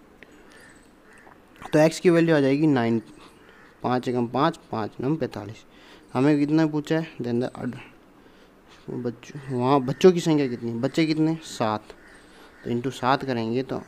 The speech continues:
उन्नीस into सात, उन्नीस सत्ते एक सौ तैंतीस, इसका आंसर, बच्चे टोटल कितने हो जाएंगे,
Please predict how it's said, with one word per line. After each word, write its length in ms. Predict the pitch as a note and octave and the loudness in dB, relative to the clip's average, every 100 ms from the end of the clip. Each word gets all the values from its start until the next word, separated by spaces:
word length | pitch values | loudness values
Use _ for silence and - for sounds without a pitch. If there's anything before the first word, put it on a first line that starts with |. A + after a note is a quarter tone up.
| - | -4
उन्नीस 440 | B2+ C3+ D3+ D3+ - | 2 4 4 2 -2
into 280 | C3 B2+ C3+ | -2 -2 -4
सात, 340 | A#2+ A2 - | -6 -6 -2
उन्नीस 280 | A#2+ C3+ - | 0 0 -2
सत्ते 240 | A2 - - | -8 -6 -6
एक 160 | C3 | -6
सौ 140 | - - | -8 -8
तैंतीस, 340 | G#2 - - - - - - - - - - - - _ _ - - | -8 -10 -16 -18 -20 -20 -20 -20 -20 -20 -20 -20 -20 _ _ -16 -12
इसका 240 | - - | -6 -2
आंसर, 220 | A#2+ B2+ A#2 | -2 -2 -4
बच्चे 280 | A#2+ - | -4 -2
टोटल 280 | C3 B2+ C#3 | 0 0 2
कितने 160 | C3 C3+ | 4 4
हो 80 | C3+ | 4
जाएंगे, 380 | B2 B2 C3+ | 4 2 0